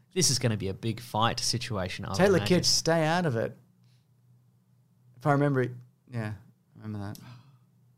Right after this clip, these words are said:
Speaker 1: Yeah, hell yeah.
Speaker 2: I didn't think this would get so real.
Speaker 1: They are shiny, it's true.
Speaker 2: Mm.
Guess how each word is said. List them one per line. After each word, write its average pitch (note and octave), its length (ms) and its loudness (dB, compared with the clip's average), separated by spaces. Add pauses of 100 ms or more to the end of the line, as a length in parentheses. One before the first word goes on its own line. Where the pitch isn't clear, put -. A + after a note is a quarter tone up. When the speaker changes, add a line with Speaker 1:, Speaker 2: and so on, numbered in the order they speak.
(380)
Speaker 1:
Yeah, G2+ 560 -4
hell B2 300 6
yeah. G2+ 460 2 (140)
Speaker 2:
I A#3+ 80 0
didn't D4 180 0
think B2 160 -2
this A2+ 140 -6
would A2+ 100 -4
get G#2+ 140 -6
so - 180 -8
real. A#2+ 320 -6 (1300)
Speaker 1:
They A2+ 140 0
are D#3+ 160 2
shiny, G#2 320 0
it's - 120 -6
true. D#3 260 0 (840)
Speaker 2:
Mm. C3 220 -12